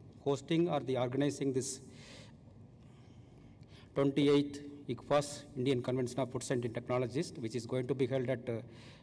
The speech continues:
Aurangabad, Maharashtra, from twenty to twenty-two, January to, zero two to. <clears throat> The theme is the emerging and adaptive technologies for the sustainable agro and food processing industries and economy.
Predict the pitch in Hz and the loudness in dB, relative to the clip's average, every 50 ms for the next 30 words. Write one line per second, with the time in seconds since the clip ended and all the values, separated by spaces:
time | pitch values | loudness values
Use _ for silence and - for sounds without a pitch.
0 | - - - 123 123 127 135 135 127 123 131 120 - 120 120 120 120 120 127 117 | -16 -8 -4 0 2 4 4 4 4 2 2 2 2 2 2 2 4 2 2 0
1 | - - 120 143 175 - - - - - - - - - - - 147 120 113 117 | 0 -2 -2 -2 -4 -6 -12 -14 -16 -16 -16 -16 -18 -14 -6 -2 0 0 0 0
2 | 113 - - - - - - - - - - 131 131 127 139 135 127 - 135 123 | -2 -4 -8 -12 -12 -14 -14 -14 -12 -4 0 0 0 2 0 0 0 2 0 0
3 | 117 127 123 120 123 131 123 - - 123 113 113 - - - 120 135 135 143 139 | 0 0 -2 0 0 -2 -2 -2 -4 -4 -4 -4 -6 -8 -4 -2 0 2 2 0
4 | 117 - 139 139 135 - - 135 127 135 135 120 127 123 113 - 139 117 - - | 0 -2 -4 -4 -4 -8 -10 -4 -2 -2 -2 -2 -2 -4 -4 -4 -8 -10 -12 -14
5 | - - - - - - - - - - - - - - - - - 120 139 131 | -14 -12 -10 -10 -12 -12 -16 -18 -18 -20 -20 -20 -20 -18 -14 -10 -4 0 0 0
6 | 120 - - 151 156 156 151 156 143 151 147 143 135 131 131 135 143 135 135 143 | 0 2 4 6 8 8 8 6 4 2 2 4 4 6 6 4 4 2 2 4
7 | 143 143 143 131 131 123 127 135 131 - 143 131 117 131 117 131 131 131 127 117 | 4 4 6 6 4 4 4 2 2 4 2 2 2 2 0 2 2 2 2 2
8 | 123 117 - - 123 117 117 117 127 117 - - 135 135 131 127 127 131 120 113 | 0 -2 0 0 0 0 0 -2 -2 -4 0 0 2 2 2 4 2 2 2 4
9 | 123 127 123 113 117 - 123 117 - - 120 117 - - - 110 - - - - | 2 2 2 2 0 -2 -6 -6 -2 0 0 0 0 -2 -4 -2 -2 -4 -6 -10
10 | - - - - 131 127 127 147 123 - 151 139 - 131 120 120 120 - 131 127 | -12 -14 -8 -2 0 4 4 4 4 4 2 0 2 2 2 2 2 4 4 4
11 | 127 127 139 180 | 4 4 4 2